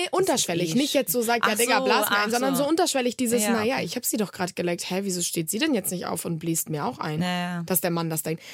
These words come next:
Speaker 2: Das ist, glaub ich, weil das bei vielen so ist, ist das auch bei, in vielen Männerköpfen so
Speaker 1: Mhm.
Speaker 2: verankert, dieses, naja, sie wird mir dann halt auch einblasen.
Speaker 1: Ja. Ja, glaub ich auch. Ich glaub, das ist wirklich auch so ein Ding ist.
Speaker 2: Und dieses, äh, immer eine Gegenleistung und sich immer revanchieren für alles, damit man irgendwie auf der Liste quitt steht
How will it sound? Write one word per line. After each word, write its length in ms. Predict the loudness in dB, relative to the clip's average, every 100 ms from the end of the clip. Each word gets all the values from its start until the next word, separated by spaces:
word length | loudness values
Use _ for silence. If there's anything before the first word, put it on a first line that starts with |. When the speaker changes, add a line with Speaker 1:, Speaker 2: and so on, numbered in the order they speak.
| -14
Speaker 2:
Das 160 | -2 -2
ist, 160 | 0 0
glaub 220 | 0 -2
ich, 100 | -2
weil 140 | -2
das 120 | -2
bei 140 | -2 -4
vielen 320 | 0 0 0
so 140 | -4
ist, 240 | 0 0 0
ist 120 | -4
das 140 | -4
auch 120 | -8 -4
bei, 220 | -2 -2
in 320 | -4 -2 -2
vielen 340 | -2 0 2 2
Männerköpfen 680 | 2 0 -2 -6 -6 -6
so 100 | -6
Speaker 1:
Mhm. 40 | -4
Speaker 2:
verankert, 400 | -2 -2 -2 -4
dieses, 240 | -2 -4 -6 -16 -14 -6
naja, 280 | -2 0
sie 160 | -2 -2
wird 160 | -2 0
mir 100 | -2
dann 180 | -2
halt 140 | -2 0
auch 180 | 0 -2
einblasen. 720 | -4 -6 -8 -6 -6 -6 -8 _ _ _ _ -12
Speaker 1:
Ja. 220 | -10 -12 -16 _ _ -18 -18 -2
Ja, 120 | 0
glaub 160 | 0 -2
ich 120 | 2
auch. 300 | 2 0 -4 -16 _
Ich 60 |
glaub, 140 | -10 -8
das 100 | -8
ist 140 | -8
wirklich 260 | -12 -12 -10
auch 80 | -8
so 100 | -4
ein 80 | -2
Ding 220 | -2 -2
ist. 100 | 0
Speaker 2:
Und 220 | 0 -2 -12 -6
dieses, 460 | 0 2 4 2
äh, 180 | 0 -6 -4 -4 2
immer 160 | 2 4
eine 180 | 0 0
Gegenleistung 840 | 0 0 0 0 0 0 -2 -4
und 140 | -2
sich 160 | -2 0
immer 300 | 2 2 0
revanchieren 640 | -2 0 0 0 0 0
für 160 | 0 -6
alles, 220 | -4 -4
damit 260 | -4 -4 -4
man 140 | -4
irgendwie 320 | 0 0 0
auf 80 | -4
der 100 | -6
Liste 320 | -4 -4 -4
quitt 380 | -6 -2 -2 0
steht 420 | -4 -2 -4 -4